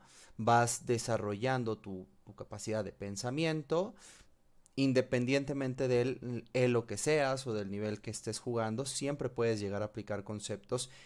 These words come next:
y cómo esto te puede dar juegos consistentes a la hora de desarrollar tus partidas. Vamos,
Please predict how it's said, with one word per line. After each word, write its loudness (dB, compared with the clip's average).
y 0
cómo 4
esto 0
te -6
puede 2
dar 0
juegos 2
consistentes -4
a 2
la 4
hora 4
de 0
desarrollar -4
tus -8
partidas. -2
Vamos, 0